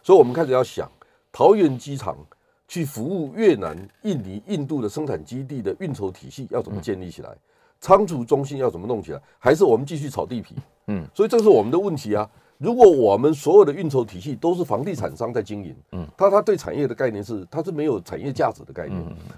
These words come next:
Speaker 1: 我们是要靠脑袋赚钱，还是要靠有限的土地跟劳力赚钱？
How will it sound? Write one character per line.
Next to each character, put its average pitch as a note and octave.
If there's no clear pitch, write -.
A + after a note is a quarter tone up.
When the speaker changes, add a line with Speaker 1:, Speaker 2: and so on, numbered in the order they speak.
Speaker 1:
我 B2
们 F3
是 G3
要 G#3
靠 F3
脑 F#2
袋 C#3
赚 C#3
钱， D2+
还 C3
是 D#3+
要 F#3+
靠 F3
有 F#2
限 F3+
的 B2+
土 E2
地 D#3+
跟 C3+
劳 G2
力 F3
赚 -
钱？ -